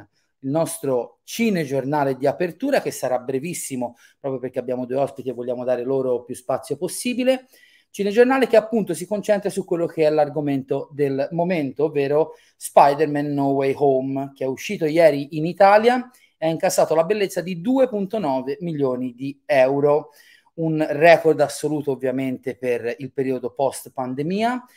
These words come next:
e addirittura settimo incasso al primo giorno più alto nella storia del box office italiano.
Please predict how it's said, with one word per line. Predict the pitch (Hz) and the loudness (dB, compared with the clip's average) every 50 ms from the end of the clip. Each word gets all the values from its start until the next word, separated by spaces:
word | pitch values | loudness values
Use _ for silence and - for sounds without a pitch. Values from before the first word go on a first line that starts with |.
| - - - | -20 -12 -2
e | 151 | -2
addirittura | 151 147 143 175 185 180 - 233 208 156 | -2 0 0 -4 -4 -2 2 4 4 4
settimo | - - - - 220 220 226 226 - - 240 233 226 233 233 233 233 - _ _ | 4 2 0 4 6 6 6 4 -2 -4 -2 0 4 4 2 2 0 -4 _ _
incasso | - 160 156 143 - 185 185 185 185 - - 170 | -8 -6 -6 -4 0 2 2 2 2 0 0 0
al | 156 147 - | 0 0 -2
primo | 156 160 156 156 | -6 -4 -2 -2
giorno | 147 143 180 185 180 170 160 151 143 - | -2 -2 -2 -2 -2 -2 -2 -4 -4 -4
più | - 160 160 | 0 4 6
alto | 165 165 175 180 180 - 185 | 6 6 6 2 0 -4 -4
nella | 160 151 143 139 | -4 0 -2 -2
storia | 123 - - 160 151 139 | -2 -2 -2 -2 -2 -2
del | 139 135 | -2 -4
box | 131 135 131 - - | -6 -8 -8 -6 -4
office | 147 139 - - 135 - - - - | -4 -4 -4 -8 -14 -14 -14 -14 -14
italiano. | 180 139 - 135 131 123 117 110 110 110 117 117 117 _ | -12 -2 0 0 0 2 -2 -4 -4 -6 -8 -10 -12 _